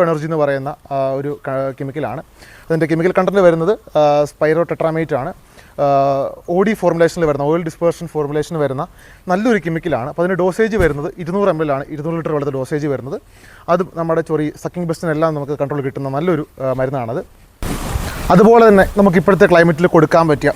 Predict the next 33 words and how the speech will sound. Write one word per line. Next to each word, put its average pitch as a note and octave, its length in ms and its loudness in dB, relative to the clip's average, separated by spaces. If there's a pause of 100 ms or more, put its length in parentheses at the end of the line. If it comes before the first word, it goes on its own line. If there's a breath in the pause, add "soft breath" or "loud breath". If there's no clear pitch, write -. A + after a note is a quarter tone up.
(120)
നല്ലൊരു E3+ 320 4
മരുന്നാണ് C#3+ 360 2 (180)
നമ്മുടെ D3+ 260 0
ജെയു E3+ 300 4
എന്ന് F#3+ 140 0
പറയുന്ന D#3 280 2
ബ്രാൻഡിൻ്റെ C#3 440 -2 (260)
Tristan G3 300 -2
എന്ന് F3 120 4
പറയുന്നൊരു C#3+ 320 2
കോമ്പിനേഷൻ. A#2+ 420 -4 (560 loud breath)
pymetrozine F#3+ 600 4
ഒരു E3 100 0
മുപ്പത് E3 340 0
ശതമാനം, D3 380 -2 (440 loud breath)
ആ, - 20 6 (220)
നമ്മുടെ D3+ 260 0
dinutiffuran F3+ 640 2 (240)
അതൊരു, F3+ 260 0 (200)
ആ, - 20 0 (220)
പന്ത്രണ്ട് E3+ 380 2
ശതമാനം, C#3+ 420 -2
അതിൻ്റെ F#3 200 -2
കൂടെ D#3+ 120 0
നമ്മുടെ D#3 180 -4
thiamethoxam F3 560 0 (420 loud breath)
അതൊരു F#3+ 200 -2
ഇരുപത്തിരണ്ട് G3 380 -2
ശതമാനം E3+ 320 0
കൂടെ E3+ 160 2
കൂടി E3+ 220 0
വരുന്ന D3+ 200 0 (240)
നല്ലൊരു F#3 240 2